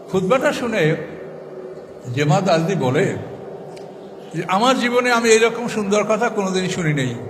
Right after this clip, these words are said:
এই খুতবাটা আপনি আবার পড়েন।" আল্লাহ রসুল আবার পড়লেন। পড়ার পরে জেমাদ আজদি বলে যে, "আপনি আমাকে মুসলমান বানান, আমি মুসলমান হব, কিভাবে মুসলমান হতে আমি জানি না, আমাকে আপনি মুসলমান বানান।" তখন আল্লাহ রসুল তাকে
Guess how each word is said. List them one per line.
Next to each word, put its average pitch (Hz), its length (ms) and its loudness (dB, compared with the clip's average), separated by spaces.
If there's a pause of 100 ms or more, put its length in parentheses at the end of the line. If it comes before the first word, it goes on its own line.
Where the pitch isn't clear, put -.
(100)
এই 156 60 -2
খুতবাটা 214 440 0
আপনি 196 140 0
আবার 165 280 4
পড়েন।" 202 240 2 (840)
আল্লাহ 214 200 2
রসুল 214 140 -2
আবার 165 280 0
পড়লেন। 123 320 -4 (840)
পড়ার 233 220 4
পরে 247 220 6
জেমাদ 214 380 4
আজদি 233 280 4
বলে 202 380 4 (920)
যে, 180 140 0
"আপনি 180 300 2
আমাকে 233 280 2
মুসলমান 208 500 0
বানান, 196 220 4
আমি 202 160 0
মুসলমান 175 360 0
হব, 143 340 2
কিভাবে 208 360 4
মুসলমান 196 420 0
হতে 190 220 2
আমি 190 180 2
জানি 180 220 4
না, 233 80 2
আমাকে 185 280 2
আপনি 160 200 2
মুসলমান 156 400 -2
বানান।" 131 280 -4 (1040)
তখন 202 180 0
আল্লাহ 185 280 6
রসুল 185 400 4 (600)
তাকে 165 440 0